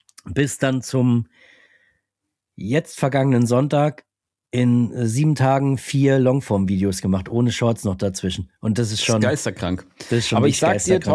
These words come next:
Speaker 2: Toffer,
Speaker 1: Leute,
Speaker 2: das
Speaker 1: muss man
Speaker 2: ist,
Speaker 1: und
Speaker 2: das ist zu viel. Du musst
Speaker 1: Ist
Speaker 2: mal
Speaker 1: auch zu
Speaker 2: ein bisschen
Speaker 1: viel.
Speaker 2: Gang runterschalten,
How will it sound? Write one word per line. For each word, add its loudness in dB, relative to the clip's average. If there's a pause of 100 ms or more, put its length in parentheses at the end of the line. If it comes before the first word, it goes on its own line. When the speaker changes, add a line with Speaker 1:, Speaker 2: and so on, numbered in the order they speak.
Speaker 2:
Toffer, 2
Speaker 1:
Leute, 2
Speaker 2:
das 2
Speaker 1:
muss 0
man 2
Speaker 2:
ist, -6 (340)
Speaker 1:
und -18 (100)
Speaker 2:
das 0
ist -2
zu 0
viel. 0
Du -2
musst 2
Speaker 1:
Ist 2
Speaker 2:
mal 4
Speaker 1:
auch 0
zu -8
Speaker 2:
ein -4
bisschen 2
Speaker 1:
viel. 2
Speaker 2:
Gang -2
runterschalten, 0